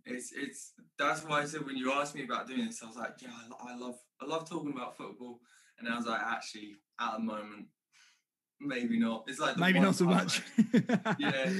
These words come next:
Speaker 1: that and when we lost the Champions League final, I didn't want to talk about football. I didn't <laughs> want, but
Speaker 2: But you were
Speaker 1: nah.
Speaker 2: there. You were there. Lots of teams haven't even got that far, so.
Speaker 1: I know, we were there. It was, yeah, it was just
Speaker 2: I
Speaker 1: the
Speaker 2: mean,
Speaker 1: way we went out was a,
Speaker 2: Yeah,
Speaker 1: was
Speaker 2: you,
Speaker 1: the
Speaker 2: I mean,
Speaker 1: problem. <laughs>
Speaker 2: technically you weren't there.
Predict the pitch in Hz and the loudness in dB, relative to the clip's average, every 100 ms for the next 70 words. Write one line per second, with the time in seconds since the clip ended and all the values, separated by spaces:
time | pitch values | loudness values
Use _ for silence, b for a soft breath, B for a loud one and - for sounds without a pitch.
0 | 196 147 131 147 143 139 139 139 131 127 | -2 -6 -2 2 2 0 -6 -6 -4 -4
1 | - - 117 127 120 117 113 113 - - | -4 -10 -8 -6 -6 -8 -4 -4 -4 -4
2 | 113 107 104 104 101 107 104 101 101 110 | -4 -4 -6 -6 -4 -6 -6 -12 -12 -12
3 | 104 101 101 - 117 101 95 104 _ 113 | -12 -10 -10 -10 -10 -10 -12 -16 _ -6
4 | 117 113 147 135 - - - _ b b | -4 -4 -6 -12 -14 -20 -20 _ b b
5 | b b - 120 208 233 196 208 156 123 | b b -6 2 6 8 8 8 4 2
6 | 113 - 196 196 180 165 160 208 208 196 | -2 2 6 8 6 4 4 4 4 2
7 | 196 196 190 165 185 170 160 139 127 120 | 6 6 6 4 4 4 2 0 -2 -2
8 | 123 123 - 165 170 196 147 147 180 - | -4 -4 -2 0 4 4 2 6 6 6
9 | 233 143 143 127 127 123 123 - _ - | 2 2 -8 -6 0 2 0 -4 _ -4
10 | 156 156 - 135 143 143 143 147 - 156 | -2 -2 -6 -8 -2 0 -2 -6 -4 0
11 | 156 190 185 220 220 220 220 - 113 107 | 0 0 6 8 8 6 -2 -4 -6 -6
12 | 120 139 - 120 123 120 120 117 131 156 | -4 -6 -8 -8 -8 -6 -2 0 2 0
13 | 170 165 175 165 190 180 143 160 151 156 | 2 4 6 4 2 2 2 2 2 0
14 | 139 165 147 123 110 101 | 4 4 4 0 -6 -8